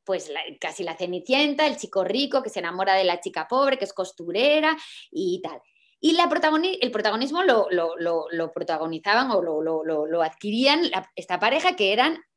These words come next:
eh, Miguel Ángel Silvestre y Paula Echevarría. Y luego, sin embargo, era una serie que estaba llena de capas y de amistades y de secundarios infinitos.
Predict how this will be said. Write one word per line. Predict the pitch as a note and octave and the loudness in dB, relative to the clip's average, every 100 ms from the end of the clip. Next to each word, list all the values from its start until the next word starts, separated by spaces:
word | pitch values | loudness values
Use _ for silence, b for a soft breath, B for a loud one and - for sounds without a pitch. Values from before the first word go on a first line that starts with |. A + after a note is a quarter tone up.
| - | -6
eh, | E3 D#3+ D#3 D#3 D#3+ | -2 0 0 0 -2
Miguel | D#3+ | -2
Ángel | E3+ A3 | -2 -4
Silvestre | A#3+ C4 D#4 D#4+ E4 G4+ | -4 2 2 2 0 2
y | B3+ A3 | 2 2
Paula | D#3 D3+ | 2 2
Echevarría. | D3 D3+ A2 G#2+ - - b b b b b - | -2 -6 -8 -10 -16 -18 b b b b b -8
Y | A#3+ C#4+ | -2 2
luego, | G#4+ G#4 | 2 2
sin | F4 | 2
embargo, | D#4 E4+ D#4 | 2 4 4
era | D#4 | 2
una | D4 D#4+ | 2 -2
serie | E4+ E4+ | -4 -4
que | C#4+ | -4
estaba | G#3+ A#3 | 2 2
llena | C4+ C4+ C4+ C#4 E4 _ _ _ _ _ - | 2 -2 0 0 -2 _ _ _ _ _ -6
de | G#3+ G#3 | -4 0
capas | G3 G#3+ G#3 G3+ A3+ - b b | 2 2 2 2 0 -10 b b
y | G#3 | -4
de | F3+ | -4
amistades | F#3 - G#3 A#3+ A3+ A3 A#3+ | -4 -2 2 4 4 2 2
y | - | -4
de | F3+ | -4
secundarios | F3+ F3 F3 G#3 A#3 A#3 | -6 -6 0 0 0 -4
infinitos. | G#3 G#3+ C4 B3+ C4 | -8 -4 -4 -2 -4